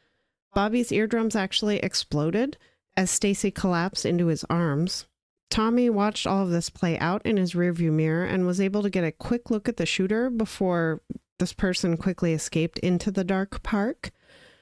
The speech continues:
Stacy died a little over twenty-four hours later.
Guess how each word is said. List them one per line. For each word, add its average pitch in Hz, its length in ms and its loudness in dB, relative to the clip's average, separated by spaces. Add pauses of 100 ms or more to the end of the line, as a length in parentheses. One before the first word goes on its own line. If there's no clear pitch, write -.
(160)
Stacy 247 420 0
died 220 340 2
a 202 80 0
little 208 260 2
over 185 220 0
twenty-four 185 560 0
hours 165 400 0
later. 180 440 2